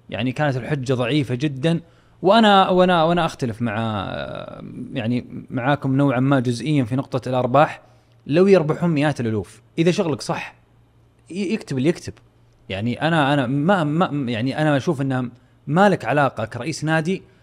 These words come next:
هذا الشخص وهذا المشجع اذا هو هامور في تويتر، اذا هو يربح، يربح براحته.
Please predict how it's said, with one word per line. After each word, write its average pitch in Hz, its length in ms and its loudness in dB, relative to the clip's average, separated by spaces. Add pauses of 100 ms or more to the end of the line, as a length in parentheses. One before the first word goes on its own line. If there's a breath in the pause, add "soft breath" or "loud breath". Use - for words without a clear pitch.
(160 soft breath)
هذا 170 260 2
الشخص - 380 -4
وهذا 139 220 2
المشجع 151 420 0
اذا 127 200 0
هو 143 200 2
هامور 143 320 2
في 120 100 -8
تويتر، 170 360 -2 (380 soft breath)
اذا 127 120 -2
هو 147 100 4
يربح، 147 380 2
يربح 202 260 -2
براحته. 196 440 -2